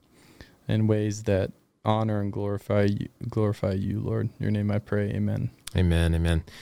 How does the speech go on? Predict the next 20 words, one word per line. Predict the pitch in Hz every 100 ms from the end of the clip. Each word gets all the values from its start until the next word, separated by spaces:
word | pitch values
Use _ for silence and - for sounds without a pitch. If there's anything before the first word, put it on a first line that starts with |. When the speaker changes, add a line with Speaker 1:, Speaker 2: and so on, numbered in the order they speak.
| - - _
Speaker 2:
Well, | - 101 98
thank | - 127 120
you |
so | 117 120
much | 113 113
for | -
Speaker 1:
Yeah. | 107
Speaker 2:
being | 113 107
on | 104
the |
show, | 98 113 107
buddy. | 104 104 107
Speaker 1:
Thank | 104
you, | 120
Andrew. | 110 107 92
Speaker 2:
And, | 92 92
uh, | 92 92 -
hopefully, | 117 107 113 107 101 - - -
hopefully, | 113 - 117 104 98
uh, | 95 90